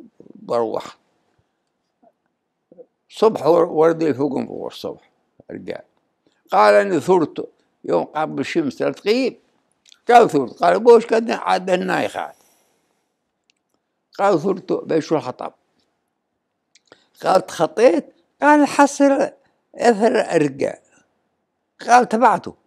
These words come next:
حتى أحصلك ما عنده، ما، ما عنده ما، ما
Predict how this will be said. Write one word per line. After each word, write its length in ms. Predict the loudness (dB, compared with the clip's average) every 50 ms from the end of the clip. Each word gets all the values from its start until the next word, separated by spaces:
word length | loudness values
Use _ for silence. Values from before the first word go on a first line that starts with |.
| _ _ _ _ _ _ _ _ _ _ _ _ _ _ _ _ _ _ _ _ _ _ -20 -16
حتى 260 | -16 -14 -8 -6 -6
أحصلك 600 | -6 -6 -8 -8 -12 -14 -10 -4 -4 -4 -2 -4
ما 160 | -6 -6 -6
عنده، 400 | -8 -8 -8 -8 -8 -10 -10 -12
ما، 460 | -14 -16 -16 -16 -16 -16 -12 -12 -10 -8
ما 140 | -6 -6
عنده 240 | -6 -6 -4 -4 -6
ما، 300 | -6 -6 -8 -8 -10 -14
ما 280 | -16 -12 -12 -12 -12